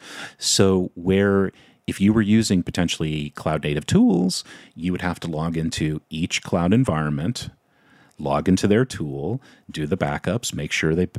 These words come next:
they, they back up and restore correctly. But with Veritas NetBackup, you have the capability to view all of your, your backups, your on-prem backups,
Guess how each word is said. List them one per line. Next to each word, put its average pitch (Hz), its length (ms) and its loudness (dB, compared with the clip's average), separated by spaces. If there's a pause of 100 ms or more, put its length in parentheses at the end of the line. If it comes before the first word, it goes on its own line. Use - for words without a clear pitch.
they, 73 420 -6
they 78 260 -10
back 76 360 -4
up 90 140 -4
and 90 160 0
restore 90 420 -2
correctly. 98 640 -2 (540)
But - 160 -4
with 95 140 2
Veritas 110 340 0
NetBackup, 196 560 2 (600)
you 101 180 2
have 113 160 0
the 123 80 -2
capability 131 560 2
to 110 600 2 (240)
view 95 280 2 (140)
all 135 580 2
of - 180 -4
your, 104 240 4 (140)
your 101 160 0
backups, 95 560 -2
your 78 180 -2
on-prem 113 400 2
backups, 131 720 0